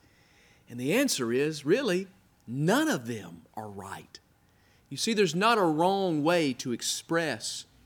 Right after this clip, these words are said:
your worship. God deserves the love and the appreciation. He deserves the honor that we would magnify Him and minimize ourselves. You see, whatever your expression of worship,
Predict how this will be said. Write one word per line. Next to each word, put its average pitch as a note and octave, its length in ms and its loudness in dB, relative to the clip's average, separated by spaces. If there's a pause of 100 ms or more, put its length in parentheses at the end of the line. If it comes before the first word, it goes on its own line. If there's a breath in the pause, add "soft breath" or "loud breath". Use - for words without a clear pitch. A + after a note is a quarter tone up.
(140)
your A2+ 140 -6
worship. A2+ 460 -6 (1120 soft breath)
God A#3+ 340 4
deserves E3 840 2
the C#3 380 0
love C3+ 580 0 (100)
and C#3 160 -6
the C3+ 120 2
appreciation. C#3 960 -4 (500 soft breath)
He F#3 180 0
deserves E3 580 6
the D#3 200 2
honor E3+ 580 -2
that D3 240 2
we F3 160 4
would E3 220 6 (220 loud breath)
magnify F#3+ 960 0
Him C3 580 -4
and D3 320 -2
minimize B2 800 -2
ourselves. D3+ 540 -8 (560 loud breath)
You F#3+ 120 2
see, A#3 200 4
whatever A#3 540 6
your A3 260 0
expression G3 680 -2
of C3 140 -4
worship, D#3+ 440 0